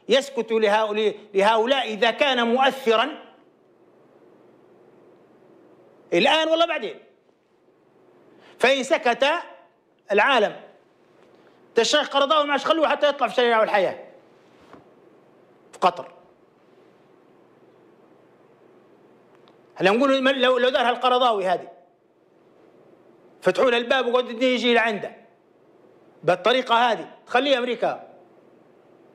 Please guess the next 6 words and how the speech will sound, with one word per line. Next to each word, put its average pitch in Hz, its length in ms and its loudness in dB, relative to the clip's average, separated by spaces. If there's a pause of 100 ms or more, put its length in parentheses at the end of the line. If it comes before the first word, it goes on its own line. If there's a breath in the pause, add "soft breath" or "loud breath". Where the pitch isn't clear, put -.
(120)
تخلوه 262 280 2
اليهود، 220 520 0 (440)
تخليه 269 260 2
الدولة 247 280 0
اللي 196 100 -6
فسطها. 180 580 -4